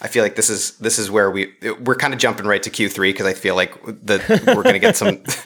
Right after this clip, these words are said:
<laughs> we, we all, we all disagree quite a bit on this. Um, I think episode seven, Hot Seat, uh, which was the Checo episode,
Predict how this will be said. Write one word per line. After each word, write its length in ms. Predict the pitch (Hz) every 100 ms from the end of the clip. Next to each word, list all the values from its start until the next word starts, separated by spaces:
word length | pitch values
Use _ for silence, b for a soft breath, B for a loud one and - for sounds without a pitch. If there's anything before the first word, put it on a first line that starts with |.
| - -
<laughs> 400 | - - - -
we, 140 | 120 120 - B -
we 240 | 123 135
all, 320 | 123 107 95 -
we 160 | 127
all 120 | 120
disagree 680 | 110 110 107 101 101 98 95 - _ _
quite 300 | - 113 107
a 40 | 95
bit 140 | 95
on 160 | 107 123
this. 300 | 139 - - B B B _
Um, 540 | 117 107 101 95 - _ _ _ _ _ _ - - -
I 120 | 139
think 180 | 208 185
episode 400 | 160 151 139 123
seven, 460 | 123 98 101 117 -
Hot 220 | 117 90
Seat, 360 | - 95 98 - _ _ _ -
uh, 160 | 104 95
which 180 | 98
was 280 | 110 98 - -
the 200 | 101 101
Checo 360 | 113 101 95
episode, 500 | 90 92 - 90 87